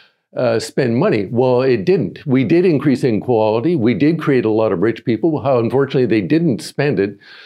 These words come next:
So we didn't have, so what we have on the one hand is we created a lot of asset price inflation,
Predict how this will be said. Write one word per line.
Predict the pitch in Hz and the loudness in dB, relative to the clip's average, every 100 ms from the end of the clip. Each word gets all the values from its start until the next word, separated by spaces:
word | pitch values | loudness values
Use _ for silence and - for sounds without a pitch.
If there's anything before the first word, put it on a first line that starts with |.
| - _ _ | -20 _ _
So | - 160 143 | -4 0 2
we | 127 143 | 2 2
didn't | 170 214 196 | 2 2 0
have, | 135 156 143 - | 0 0 0 -2
so | 156 | 0
what | 139 156 | 2 2
we | 156 | 2
have | 131 165 160 | 2 0 2
on | |
the | 123 | 2
one | 110 180 185 | 2 2 0
hand | 135 120 | 0 2
is | 120 117 - - _ | 0 0 -8 -20 _
we | 139 127 | -2 -2
created | - 156 160 160 | 0 2 2 2
a | 117 | 2
lot | 113 131 123 | 2 2 0
of | 135 | -2
asset | 131 151 151 - | -2 -2 -2 -4
price | - 165 196 | -4 -4 -2
inflation, | 175 117 123 107 104 131 147 | -2 0 0 0 0 -2 -4